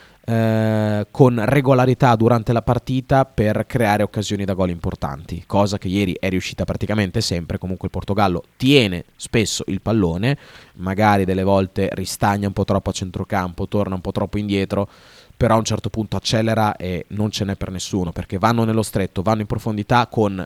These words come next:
qualità, eh, e tempi giusti, e veramente riescono ad andare in porta con tre, quattro passaggi e tu non te ne sei neanche reso conto. Quindi questa è la dote, eh, incredibile del Portogallo, che ti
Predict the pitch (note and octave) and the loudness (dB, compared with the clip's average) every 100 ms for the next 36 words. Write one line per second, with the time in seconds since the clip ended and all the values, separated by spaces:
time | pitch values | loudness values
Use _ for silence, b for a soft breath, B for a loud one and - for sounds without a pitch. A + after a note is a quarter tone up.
0 | _ - A#2 A#2 G#2+ G2 - b b b | _ -2 2 2 2 0 -2 b b b
1 | G2 G2 F#2 F2+ E2+ E2+ - A2 G#2+ C#3+ | -6 -4 -2 -4 -6 -8 -6 -6 0 2
2 | B2 B2 A#2 B2 - - B2 - F#2+ F#2+ | 2 -2 -2 -2 -4 -2 -2 -2 -4 -2
3 | G2 G#2 G#2+ G2 - F#2+ F#2 F#2 F#2 F#2 | -2 -4 -4 -4 -4 -6 -4 -4 -6 -4
4 | A#2 G#2+ - F2+ F2+ A#2 G#2+ G#2+ G#2 G#2 | 0 0 -2 -8 -4 -4 -2 -6 -6 -4
5 | G#2+ - G2 F2 G2 B B B - F#2+ | -2 0 0 0 -4 B B B -6 -6
6 | F#2 A#2+ A#2 G#2+ A2 G2+ F#2+ F#2+ F#2+ G2+ | -2 0 0 0 -2 -2 -2 -2 -6 -6
7 | F2 F2 - A1+ - G2+ G2+ - G#2+ - | -6 -8 -10 -12 -8 -6 -4 -2 -2 -2
8 | F#2 G2 A2 - F#2+ B B B G#2+ G2+ | -4 2 2 2 -6 B B B -4 -2
9 | F#2+ A2 A#2+ A#2+ B2 A#2 A#2+ G#2+ A#2 - | -4 -4 -4 0 0 2 0 0 -2 0
10 | A#2+ B2+ C3+ B2+ - G#2 G#2 G2 F#2+ F#2 | 2 4 6 4 2 -6 -2 -2 0 -2
11 | F#2 F2+ | -4 -6